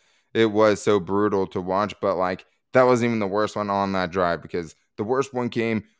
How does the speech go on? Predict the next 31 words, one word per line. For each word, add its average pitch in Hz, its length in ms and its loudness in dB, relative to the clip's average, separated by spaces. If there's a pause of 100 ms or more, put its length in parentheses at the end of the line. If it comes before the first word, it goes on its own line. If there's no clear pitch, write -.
(160)
on 120 180 4
third 170 380 0
and 156 120 -2
twenty 127 380 -2
with 107 180 -2
a 104 60 -2
chance 117 300 -6
to 107 100 -10
get 117 240 -2
the 117 80 -10
ball 110 260 0
back 107 300 0
to - 100 -8
your 131 160 0
offense 120 400 -2
potentially 113 520 -2
with 101 240 -4
over 156 340 0
two 151 220 -6
minutes 139 380 -4
left 120 240 0
to 113 60 0
play. 107 480 2 (460)
The 117 80 -4
Chargers 143 380 2
give 131 160 4
up 123 180 2 (460)
an 139 280 2
easy 156 640 -6 (240)
eighteen-yard 117 840 -2
completion 90 680 -6